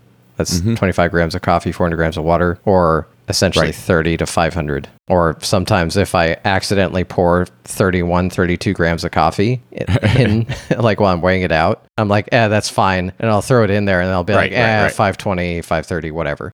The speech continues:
Speaker 1: But that's still, like, close to sixteen,
Speaker 2: Right.
Speaker 1: sixteen and a half to one, you know?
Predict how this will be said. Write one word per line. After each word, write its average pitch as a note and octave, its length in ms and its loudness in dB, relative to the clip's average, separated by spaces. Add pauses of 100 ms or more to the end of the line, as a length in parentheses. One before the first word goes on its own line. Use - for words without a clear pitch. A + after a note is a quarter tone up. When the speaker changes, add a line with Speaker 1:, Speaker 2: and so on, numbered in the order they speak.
(220)
Speaker 1:
But C3+ 80 2
that's C#3+ 200 2
still, D#3 460 2
like, A2 200 0
close A2 400 0
to E2+ 360 -2 (140)
sixteen, F#2 580 -4
Speaker 2:
Right. F2 120 0
Speaker 1:
sixteen F2+ 280 -4
and E2+ 100 -2
a D#2 80 -2
half E2 280 -2
to G2+ 120 -4
one, E2+ 360 -4
you G#2+ 80 -4
know? A2 180 -2